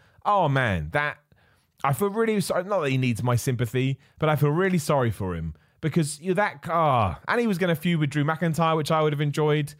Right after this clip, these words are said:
Yeah, that was a shame. That was a shame. We should talk about Randy Orton and Tommaso Ciampa, of course. So,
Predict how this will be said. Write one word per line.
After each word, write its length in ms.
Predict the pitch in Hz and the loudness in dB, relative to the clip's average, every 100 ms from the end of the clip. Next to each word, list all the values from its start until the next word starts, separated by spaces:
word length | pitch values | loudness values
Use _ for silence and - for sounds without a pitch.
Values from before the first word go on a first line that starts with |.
| - - _ | -20 -20 _
Yeah, 100 | 90 | -4
that 120 | 107 | -2
was 100 | 101 | -2
a 60 | 90 | -4
shame. 360 | - 82 71 69 | -6 -6 -8 -10
That 160 | 104 95 | -8 -6
was 140 | 90 | -6
a 40 | 80 | -8
shame. 320 | - 80 69 - - - | -8 -8 -10 -14 -10 -2
We 100 | 180 | 0
should 100 | 185 | 2
talk 140 | 269 | 0
about 200 | 220 170 | 2 2
Randy 280 | 170 175 175 | 2 2 2
Orton 160 | 185 170 | 2 0
and 80 | |
Tommaso 340 | 147 175 170 151 | 0 0 0 0
Ciampa, 420 | - 220 208 104 | 0 -2 -2 -4
of 180 | 78 - | -8 -4
course. 500 | 180 147 76 - - _ _ _ - | -4 -4 -6 -14 -20 _ _ _ -6
So, 400 | - 147 139 | 0 2 0